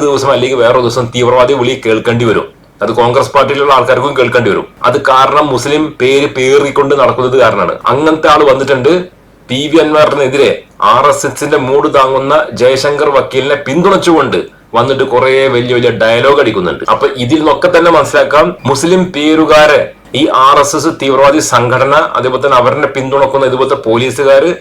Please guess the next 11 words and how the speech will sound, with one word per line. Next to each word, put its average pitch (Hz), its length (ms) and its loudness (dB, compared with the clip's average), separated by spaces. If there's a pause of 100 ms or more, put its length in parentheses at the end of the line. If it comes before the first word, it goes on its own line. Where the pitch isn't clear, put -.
(280)
വക്കീൽമാര് 143 540 -2 (160)
എല്ലാവരും 147 480 -2
തന്നെ 139 140 2 (120)
കാണുന്നത് 127 360 0 (180)
തീവ്രവാദിയായിട്ടാണ്. 151 760 2 (540)
മുസ്ലിമാണോ 151 480 2 (100)
തീവ്രവാദി, 139 340 2 (100)
ജിഹാദി, 120 360 0
അങ്ങനെയാണ് 127 300 0
പറയാ, 92 180 2 (400)
രാജ്യദ്രോഹികൾ, 120 760 0